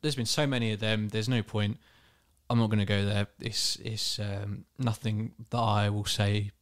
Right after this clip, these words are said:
about the subjective parts of it will have already not been covered by someone else in much better detail than, than what I was, I would be capable of. Um, but yeah, that's, that's sort of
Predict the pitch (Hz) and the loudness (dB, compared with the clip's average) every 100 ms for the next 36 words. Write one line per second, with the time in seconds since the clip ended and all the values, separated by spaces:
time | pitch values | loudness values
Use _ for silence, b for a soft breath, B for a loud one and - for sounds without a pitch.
0 | _ _ 117 107 107 - - 110 123 127 | _ _ -6 -4 -6 -12 -10 -6 -2 -2
1 | - 117 - 110 - - 107 107 117 - | -4 -6 -6 -6 -4 -6 -4 -6 -6 -6
2 | 107 104 - - _ _ _ _ - 107 | -6 -6 -10 -20 _ _ _ _ 2 4
3 | 104 104 104 110 110 107 104 104 107 104 | 4 2 0 -2 -2 -4 -4 -4 -2 -2
4 | 101 104 107 - 104 104 - 117 117 - | -2 -4 -6 -4 -4 -6 -8 -8 -8 -8
5 | - 113 110 - 110 104 110 104 107 B | -8 -6 -8 -8 -8 -8 -8 -8 -10 B
6 | B B B B 110 101 98 101 101 104 | B B B B 2 2 4 2 2 -2
7 | - - 107 104 - - 104 101 110 104 | -6 -4 -2 -4 -6 -6 -6 -6 -4 -2
8 | 104 - _ B B B B B - 110 | -2 -4 _ B B B B B 0 2
9 | 107 104 104 107 - _ _ _ _ _ | 4 4 2 0 -4 _ _ _ _ _
10 | _ _ _ _ _ _ _ _ _ _ | _ _ _ _ _ _ _ _ _ _
11 | _ _ _ _ _ _ _ _ _ - | _ _ _ _ _ _ _ _ _ -4
12 | 190 196 135 123 143 - - - - 147 | 0 0 2 0 0 0 0 2 2 2
13 | 110 - 190 202 139 117 107 - | 2 2 2 2 4 2 0 -10